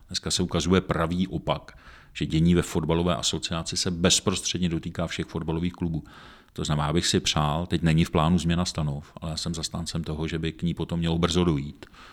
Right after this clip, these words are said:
protože stanovy také nejsou dneska úplně ideální.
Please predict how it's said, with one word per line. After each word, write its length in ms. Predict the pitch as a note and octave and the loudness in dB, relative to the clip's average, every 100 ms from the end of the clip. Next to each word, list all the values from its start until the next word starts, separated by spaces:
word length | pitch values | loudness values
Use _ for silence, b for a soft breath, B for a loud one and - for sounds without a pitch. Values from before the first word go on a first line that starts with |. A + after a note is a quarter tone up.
| B | B
protože 160 | - - | -6 -2
stanovy 420 | - D#2 D#2 D#2+ | 0 2 2 2
také 420 | - D#2+ - D#2+ | 0 -4 2 4
nejsou 280 | D#2+ E2 E2+ | 4 2 0
dneska 260 | D#2+ - D#2+ | 0 -2 -2
úplně 280 | E2 E2+ | 0 0
ideální. 520 | D#2+ D#2 D2+ D#2 D#2 | 0 0 -2 -2 -6